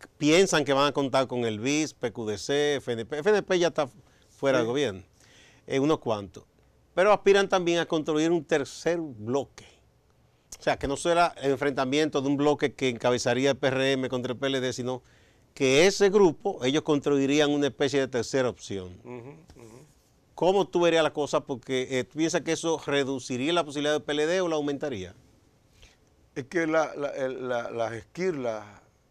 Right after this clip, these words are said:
Speaker 2: de la granada que, que se lanza con la división del P L D va a caer en muchos, en muchos perdaños,
Speaker 1: Alcanza
Speaker 2: en muchos
Speaker 1: mucha gente.
Speaker 2: terrenos. <laughs> Alcanza mucha O sea que,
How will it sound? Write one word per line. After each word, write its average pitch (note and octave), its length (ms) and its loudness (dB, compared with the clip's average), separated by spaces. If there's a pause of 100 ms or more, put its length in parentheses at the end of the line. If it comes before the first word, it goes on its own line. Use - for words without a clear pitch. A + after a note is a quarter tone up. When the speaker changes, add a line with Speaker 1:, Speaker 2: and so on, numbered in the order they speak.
(800)
Speaker 2:
de A2+ 240 -10
la G#2+ 500 -4
granada A#2+ 680 -4
que, G#2 380 -14
que A2+ 120 -14
se A2 160 -10
lanza B2+ 360 -4
con A2 140 -14
la A2 100 -6
división G#2+ 320 -12
del A#2+ 140 -12
P B2+ 160 -10
L B2 180 -10
D G#2 220 -12 (1200)
va B2+ 540 0
a - 20 -20
caer A#2 300 -4
en A#2 480 -12
muchos, A#2 280 -12 (120)
en A#2+ 100 -14
muchos A#2+ 280 -14
perdaños, B2 680 -14 (220)
Speaker 1:
Alcanza C3 400 -2
Speaker 2:
en C3+ 60 -2
muchos D3+ 120 0
Speaker 1:
mucha C#3 140 2
gente. C#3+ 140 4
Speaker 2:
terrenos. D#3+ 240 -4 (340)
<laughs> - 0 -
Alcanza B2+ 480 -4
mucha B2+ 220 -16 (360)
O - 20 -12
sea E3 240 2
que, C3+ 260 -4